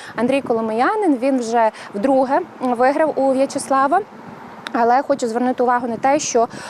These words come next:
е, В'ячеслав до цього провів вже один поєдинок, м, на ватазі. Тобто він фактично два турніри, е, відбув з дуже коротким проміжутком часу. Тому ми, м,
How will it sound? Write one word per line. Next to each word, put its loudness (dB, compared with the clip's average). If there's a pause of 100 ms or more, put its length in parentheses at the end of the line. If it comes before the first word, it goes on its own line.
(120)
е, 2
В'ячеслав 0
до 4
цього -2
провів 0
вже 0
один 0
поєдинок, 2 (400)
м, 2
на 2
ватазі. 0
Тобто -2
він 2 (160)
фактично -4
два 0
турніри, 2 (240)
е, 0
відбув 0
з 2
дуже -2
коротким 0
проміжутком -2
часу. 0 (360)
Тому 4 (720)
ми, 2
м, 2